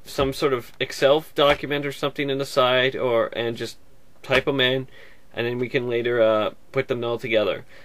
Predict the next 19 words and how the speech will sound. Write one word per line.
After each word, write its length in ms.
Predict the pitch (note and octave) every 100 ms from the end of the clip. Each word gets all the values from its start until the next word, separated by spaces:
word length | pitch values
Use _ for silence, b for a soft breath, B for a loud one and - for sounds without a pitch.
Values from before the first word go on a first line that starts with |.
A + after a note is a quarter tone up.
| -
So 140 | C3+
this 140 | D#3
is 120 | D#3+ C#3+
basically 560 | F3 F#3+ G3 E3 D#3
how 120 | C#3
you 160 | D3 C#3+
use 200 | C#3+ C3+
these 200 | C#3 C3
electronic 580 | B2 B2 - C#3 B2+ -
calipers 580 | C3+ B2 A2+ B2+ A2+ A2
known 200 | A#2 A2+
as 120 | A2+
Image 340 | A2 A2+ G2+
J. 420 | - G#2+ A#2+ D#3 - b b b -
You 100 | G#2+
just 220 | A#2 -
draw 220 | B2+ C3+
these 240 | C#3 C3+
lines, 640 | B2+ B2 D#3+ F#3+ G3+ -